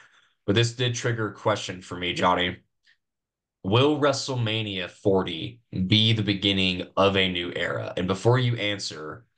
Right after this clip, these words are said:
I have some, like, evidence, historical evidence to kind of prove that it will be. You go back to WrestleMania ten, way before our time, obviously. Yoko defended the W W E Championship against Lex Luger first,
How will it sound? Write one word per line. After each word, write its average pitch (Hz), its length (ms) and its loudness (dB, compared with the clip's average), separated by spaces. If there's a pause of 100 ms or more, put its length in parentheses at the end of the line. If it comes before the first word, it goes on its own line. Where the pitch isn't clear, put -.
I 95 140 2
have 104 200 2
some, 104 240 -2
like, 95 260 0
evidence, 95 600 0
historical 127 800 0
evidence 92 440 -6
to - 60 -8
kind 95 140 0
of 92 80 -8
prove 101 380 2
that 92 140 0
it 87 100 -10
will 90 220 -2
be. - 280 -8 (240)
You 113 160 6
go 131 160 6
back 120 260 2
to 113 80 -2
WrestleMania 95 640 -4
ten, 87 320 -2
way 110 200 6
before 101 240 0
our 90 100 2
time, 87 360 -4
obviously. 57 580 -4 (420)
Yoko 110 540 2
defended 104 500 -6
the 98 80 -8
W 92 180 -10
W 98 300 0
E 98 80 -2
Championship 95 460 -4
against 92 240 -6
Lex 101 260 0
Luger 98 320 -2
first, 92 640 -4